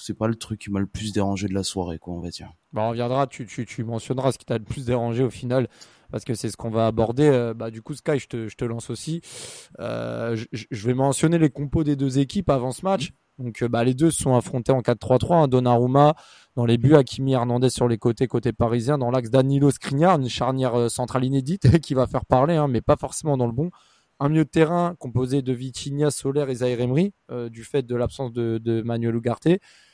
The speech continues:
Speaker 2: une attaque avec Mbappé à gauche, Ousmane Dembélé à droite, Gonzalo Ramos seul en pointe, hein, qui cherchait, euh,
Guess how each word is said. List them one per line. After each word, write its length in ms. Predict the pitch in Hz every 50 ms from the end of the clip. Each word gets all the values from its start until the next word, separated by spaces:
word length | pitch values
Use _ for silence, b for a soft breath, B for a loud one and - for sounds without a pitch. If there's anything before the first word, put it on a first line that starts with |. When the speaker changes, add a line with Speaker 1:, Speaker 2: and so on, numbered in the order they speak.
| b b _
Speaker 2:
une 180 | 135 135 143 143
attaque 340 | 139 135 - 170 170 -
avec 260 | - 135 123 131 127 120
Mbappé 280 | 135 135 135 - 156
à 100 | 147 151
gauche, 340 | 147 143 170 170 147 - -
Ousmane 320 | - 147 - - 165 147 147
Dembélé 280 | 147 143 139 151 147
à 80 | 147 143
droite, 360 | 143 143 160 175 175 - - _ _ _ _ _ _ _
Gonzalo 360 | 127 139 143 - - 151 147 139
Ramos 240 | 143 147 147 151
seul 220 | 143 - - 143 139
en 100 | 135 131
pointe, 240 | - 180 190 202 202
hein, 80 | 165
qui 160 | - - 139
cherchait, 440 | - - - - - - - 147 143
euh, 140 | 131 123 117